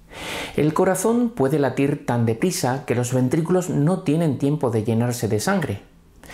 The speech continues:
Este tipo de ritmo anormal se denomina taquicardia ventricular.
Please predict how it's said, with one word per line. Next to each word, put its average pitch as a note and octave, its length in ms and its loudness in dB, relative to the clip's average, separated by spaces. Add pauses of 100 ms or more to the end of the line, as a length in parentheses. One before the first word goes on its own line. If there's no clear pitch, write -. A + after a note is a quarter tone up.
(200)
Este B2 200 2
tipo E3 340 2
de D3+ 120 0
ritmo C#3+ 460 0
anormal C3+ 580 0
se B2+ 180 -2
denomina B2 520 0
taquicardia C3 600 0
ventricular. G#2+ 800 0